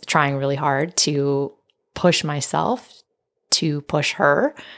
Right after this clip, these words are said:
kind of a thing. And it was this workout where you had to, you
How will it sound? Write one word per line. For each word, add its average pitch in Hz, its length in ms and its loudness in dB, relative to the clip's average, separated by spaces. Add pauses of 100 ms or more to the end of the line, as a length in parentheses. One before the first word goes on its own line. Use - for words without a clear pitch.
(140)
kind 185 200 4
of 180 80 2
a 185 60 4
thing. 202 340 0 (260)
And 165 140 4
it 160 140 4
was 151 280 2
this 160 200 0
workout 175 380 4
where 143 340 2 (260)
you 175 220 2
had 160 320 2
to, 143 560 0 (520)
you 165 100 -4